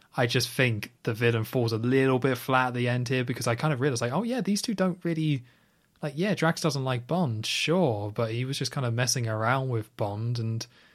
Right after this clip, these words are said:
yeah, they, I, I just didn't feel the connection between the two. So,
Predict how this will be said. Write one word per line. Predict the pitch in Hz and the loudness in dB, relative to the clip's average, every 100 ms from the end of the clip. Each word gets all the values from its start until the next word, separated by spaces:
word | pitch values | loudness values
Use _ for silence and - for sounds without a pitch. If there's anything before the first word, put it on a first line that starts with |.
| _ _ _ _ _ | _ _ _ _ _
yeah, | 135 131 131 | -8 -4 -2
they, | 120 127 | 0 0
I, | 139 139 | -2 0
I | 135 | 2
just | 147 | 2
didn't | 160 127 | 2 2
feel | 127 107 | 0 -2
the | |
connection | 110 104 101 107 | -2 -4 -4 -4
between | 104 - 101 | -4 -4 -6
the | 101 | -6
two. | - 98 98 | -6 -8 -6
So, | - 98 92 | -6 -6 -10